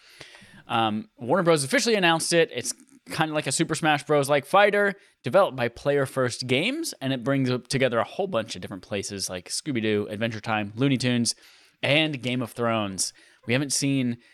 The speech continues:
uh, Daenerys like I wanted, like I predicted. Like, that would be cool if Daenerys came in and her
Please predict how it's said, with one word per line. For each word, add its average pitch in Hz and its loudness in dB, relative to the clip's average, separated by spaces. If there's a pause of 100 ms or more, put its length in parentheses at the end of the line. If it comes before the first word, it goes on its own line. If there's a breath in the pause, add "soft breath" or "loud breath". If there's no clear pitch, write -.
(220 soft breath)
uh, 107 -2
Daenerys 113 -2
like 104 -4
I 104 -2
wanted, 95 -6 (120)
like 107 -12
I 98 -4
predicted. 98 -6
Like, - -16
that - -4
would 123 -8
be 147 0
cool 156 2
if 117 -2
Daenerys 120 -4
came 139 -2
in 135 0
and 110 -4
her 113 -4